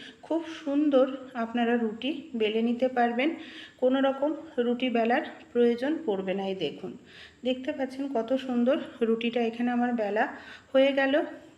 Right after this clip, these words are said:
তাই যাদের হাতে ব্যথা, হাতের কবজিতে কিংবা নার্ভের সমস্যা, রুটি বেলতে অসুবিধা হয়, তারা এই ছোট্ট টিপসটি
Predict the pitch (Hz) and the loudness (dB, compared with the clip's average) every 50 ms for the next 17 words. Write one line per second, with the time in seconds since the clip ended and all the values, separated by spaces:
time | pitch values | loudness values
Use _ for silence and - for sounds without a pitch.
0 | _ - 254 240 240 240 240 233 220 214 220 247 254 254 254 226 208 202 - - | _ -4 -2 0 0 0 0 -2 -2 0 0 0 0 0 -2 -4 -4 -2 2 2
1 | 247 262 254 - - - - - - - - - - _ _ - 233 233 226 220 | 2 2 2 -2 -10 -14 -16 -16 -18 -20 -20 -20 -20 _ _ -6 0 2 4 4
2 | 220 220 - 240 240 240 240 240 220 - 233 233 226 - 226 220 214 220 - - | 4 2 0 0 0 0 0 0 0 0 0 -2 0 2 2 2 2 0 -4 -4
3 | 233 220 - 226 226 240 247 - - - - - - - - - 233 226 226 220 | -4 -2 0 0 0 0 0 -4 -10 -16 -18 -20 -20 -16 -8 -4 -2 0 0 2
4 | 220 214 220 226 220 - - - - - 240 233 220 214 214 214 240 254 254 - | 2 0 0 -2 -6 -10 -16 -18 -8 -4 -2 0 2 2 2 2 2 2 2 0
5 | - 254 240 247 254 254 - - - 277 349 - - - - - - - - - | -2 -2 0 0 -2 -2 -2 -2 -2 -2 -4 -4 -6 -12 -16 -18 -20 -20 -10 -4
6 | 240 240 233 233 247 240 240 240 233 233 - 254 233 220 226 - 247 240 226 233 | -2 -2 -2 -2 0 2 2 2 2 2 0 0 2 0 0 -2 -2 -2 -2 2
7 | 220 226 233 240 233 254 294 349 - - - - - - - - 226 220 220 220 | 2 4 4 4 2 0 -2 -2 -4 -10 -14 -18 -20 -10 -4 0 2 2 2 2
8 | 220 214 226 226 - - 262 269 - - 294 277 - 262 262 254 262 262 - | 2 0 -2 -4 -4 -6 -6 -6 -4 -6 -6 -6 -4 -4 -4 -4 -6 -6 -4